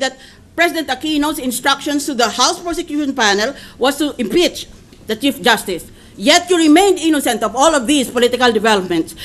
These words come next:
You just sent a list that you knew was going to incriminate the Chief Justice without going over its name carefully,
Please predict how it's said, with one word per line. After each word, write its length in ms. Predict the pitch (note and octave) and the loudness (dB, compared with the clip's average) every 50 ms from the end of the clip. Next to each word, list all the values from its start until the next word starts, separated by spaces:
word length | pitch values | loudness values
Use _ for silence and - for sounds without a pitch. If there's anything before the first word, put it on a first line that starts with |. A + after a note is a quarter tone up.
| - - - | -14 -12 -6
You 100 | G#3+ G#3+ | 0 2
just 200 | D4+ D4+ D4 - | 2 2 2 2
sent 220 | F4 F4 F4+ F4 C#4 | 0 0 0 0 -2
a 80 | B3+ A#3+ | -2 -2
list 280 | B3+ F#4 D4+ B3+ - | -2 -2 -2 -2 -4
that 140 | C#4 C4+ - | -6 -4 -2
you 100 | C#4 C4+ | 2 2
knew 160 | C4+ D4 E4 | 4 4 4
was 140 | E4 D4+ A#3+ | 2 0 -2
going 240 | A3 C#4 C#4 C#4+ D4 | -2 0 0 0 0
to 80 | D4 C#4+ | -2 -4
incriminate 680 | B3+ B3 - - D#4+ E4 E4 E4+ D#4 D4 A#3 F#3 F#3 - - - - - - - | -4 -4 0 2 4 6 6 6 6 4 2 -2 -4 -10 -18 -20 -20 -20 -10 -8
the 80 | A3 | -8
Chief 260 | A3 A3 C#4+ B3+ - F3+ | -4 -2 -2 -2 -2 0
Justice 460 | F3 B3+ A#3+ - - - G3 E3+ G3+ | 2 2 2 0 -2 -6 -8 -4 -2
without 240 | B3 C4+ C4 - G#3+ | 0 0 0 0 2
going 280 | C4 C#4+ D#4 F4+ F4+ | 4 4 6 4 4
over 200 | E4 D4+ C#4 D4+ | 2 2 0 0
its 220 | D4+ C4+ A3 - - | -4 -6 -8 -6 -4
name 400 | B3 B3 A#3 A#3 B3+ C4+ - - - - - - - - - - - - - - | -2 -2 -2 -2 -2 -6 -8 -14 -20 -20 -20 -20 -20 -20 -20 -20 -20 -20 -4 2
carefully, 600 | - - D4 C#4 - - A3+ F#3+ E3 D3 B2+ | 4 4 4 4 2 0 -4 -4 -4 -6 -8